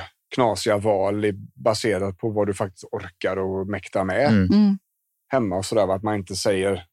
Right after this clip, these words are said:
Speaker 1: stopp, att man inte tar sin återhämtningstid utan bara låter alla
Speaker 2: Mm.
Speaker 1: andra konsumera den, va?
Speaker 2: Högt tempo och många aktiviteter och pressat schema och
Speaker 1: Ja.
Speaker 3: Småbarn.
Speaker 2: småbarn. <laughs>
Speaker 1: Precis, man ger allting till alla andra,
Speaker 2: Ja.
Speaker 1: men man har ingen syrgaskväll själv, liksom.
Speaker 2: Mm.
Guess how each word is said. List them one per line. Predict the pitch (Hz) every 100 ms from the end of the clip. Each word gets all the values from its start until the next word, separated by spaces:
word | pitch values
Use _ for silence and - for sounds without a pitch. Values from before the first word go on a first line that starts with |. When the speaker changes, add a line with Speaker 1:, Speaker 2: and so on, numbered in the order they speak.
| _
Speaker 1:
stopp, | - - 95 _
att | 101
man | 101 107
inte | 101 95
tar | 90 - 131 151 131
sin | 98 127
återhämtningstid | 127 131 98 - 92 92 85 95 - 156 147 98
utan | 95 104
bara | 104 117 101
låter | 98 101 101
alla | 104 104
Speaker 2:
Mm. | 101 101
Speaker 1:
andra | 90 104
konsumera | 143 131 156 156 151
den, | 127 - -
va? | 117 123 _ _ _ _ -
Speaker 2:
Högt | 101
tempo | - 90 80 87
och | 82 85 82 82 82
många | 92
aktiviteter | 80 - 87 69 - 71 71 73
och | 76 76 - 82 _ -
pressat | 92 90
schema | - 87 76 64
och | - - - _
Speaker 1:
Ja. | 110
Speaker 3:
Småbarn. | 107 - 190 165 - - - -
Speaker 2:
småbarn. | 95 82 71 -
<laughs> | 104 -
Speaker 1:
Precis, | 104 120 120 117
man | 135 147
ger | 135 123
allting | 117 101 - 113 92
till | 104
alla | 98
andra, | 85 95 85
Speaker 2:
Ja. | 90 98
Speaker 1:
men | 98
man | 98
har | 95
ingen | 107 107 87
syrgaskväll | - 101 87 82 - 85 82 104
själv, | - 85 110
liksom. | 107 -
Speaker 2:
Mm. | 123